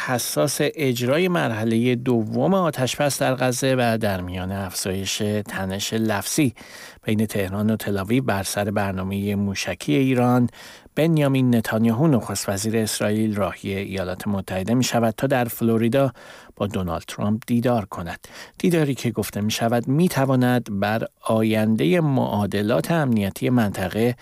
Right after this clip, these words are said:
تأثیری تعیین کننده بگذارد. بیشتر بشنویم در این باره از همکارم رضا جمالی.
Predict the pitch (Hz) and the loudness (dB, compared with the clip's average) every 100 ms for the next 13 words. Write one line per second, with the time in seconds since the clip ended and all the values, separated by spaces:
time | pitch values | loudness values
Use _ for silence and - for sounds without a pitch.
0 | - - - - 90 - - 87 98 101 | -14 -20 -14 -8 -6 -6 -6 -4 -4 -6
1 | - 120 - 143 123 - 120 113 110 98 | -6 -6 -2 0 0 2 2 4 2 0
2 | - 104 101 85 - 160 - 196 160 147 | -4 -6 -8 -8 -2 -2 0 0 2 0
3 | 147 143 143 123 104 104 98 143 143 - | 0 2 2 2 2 0 2 2 0 -2
4 | 104 - 101 107 104 92 98 90 104 95 | -4 -4 -2 0 0 -2 -4 -4 -4 -4
5 | - - | -10 -14